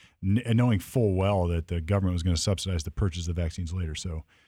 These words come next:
it was just about when. But, uh, no, wh-, how, play it out, man. I mean, it's like, wh-, who would make lawnmowers? Like, who would make knives?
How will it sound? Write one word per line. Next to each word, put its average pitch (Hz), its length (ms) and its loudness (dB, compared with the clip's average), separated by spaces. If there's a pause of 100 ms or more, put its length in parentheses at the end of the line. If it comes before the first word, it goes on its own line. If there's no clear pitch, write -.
(240)
it 95 60 -4
was 85 100 0
just 92 140 -2
about 80 240 -2
when. 82 300 -2 (440)
But, 117 240 0
uh, 107 520 2 (120)
no, 202 260 2
wh-, 143 80 2
how, 196 140 2
play 240 240 0
it 247 80 2
out, 247 240 0
man. 147 320 2
I 139 60 2
mean, 147 260 4 (300)
it's - 80 -8
like, 139 240 -2
wh-, 139 260 -2
who 147 120 4
would 190 100 2
make 170 160 2
lawnmowers? 107 760 2 (1200)
Like, 104 140 0
who 160 120 2
would 160 100 4
make 143 180 2
knives? 98 680 0